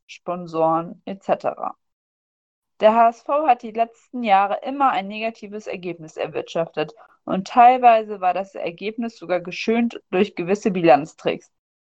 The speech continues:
Forderungsverzichte von Kühne wurden als außerordentlicher Ertrag gebucht und das Ergebnis somit geschönt. Das operative Ergebnis war also desolat. Inwieweit man dem Finanzvorstand die Ergebnisse anlassen kann,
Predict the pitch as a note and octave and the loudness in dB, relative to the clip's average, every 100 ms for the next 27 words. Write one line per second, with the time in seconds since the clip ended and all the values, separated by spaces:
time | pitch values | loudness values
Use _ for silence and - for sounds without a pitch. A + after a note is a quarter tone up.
0 | _ _ - G#3 G3 F#3+ F#3 - E3 - | _ _ 2 6 6 4 -4 -6 -8 -8
1 | - E3 E3+ D#3+ - A#3+ A#3 G#3 E3+ G3+ | -18 -14 -10 -12 -6 -2 0 -2 2 0
2 | G3+ - E3+ - - F#3+ - - D#3+ D#3+ | 2 0 0 2 4 4 4 2 2 -2
3 | E3+ G3+ F3 - - F3 E3 G3 A#3+ D4 | -6 -4 -4 -4 -4 -4 -4 -8 -8 -10
4 | _ _ _ _ F#3 F3+ E3+ D#3+ D#3 F3+ | _ _ _ _ -6 -6 -4 -4 -2 -2
5 | A#3+ B3 E3+ E3 F3+ - A3+ - C#3+ - | -2 -2 -2 -4 -4 -2 -4 2 0 0
6 | - _ _ - _ _ _ - G#3 - | -18 _ _ -20 _ _ _ 0 2 4
7 | C#4 D4 C4 B3+ B3+ A3+ F#3+ F3+ G#3 A#3+ | 4 6 2 0 -2 0 0 0 -8 -4
8 | B3+ B3+ F#3+ F3+ D#3 F3 G3 E3 D#3+ F#3+ | -6 -2 4 6 4 -2 -12 -12 -10 -8
9 | E3 A2 - - _ _ _ _ G#3 G3 | 0 0 0 -6 _ _ _ _ -6 -4
10 | A#3+ C4+ C4 C4 A#3 A3 G3+ G3 G3 G#3+ | -4 4 4 4 -2 -6 -6 -10 -8 -6
11 | D#4+ - F#3 F#3 - G3+ A3+ F#3+ G#2 F3 | -6 -2 -2 0 -2 -4 -2 -2 -2 -2
12 | G3+ A3 A3 - - - A3 G#3+ F#3+ - | -4 -6 -8 -2 -2 0 2 4 4 0
13 | F3+ F#3 F3+ G#3 A#3 | -16 -6 -6 -4 -8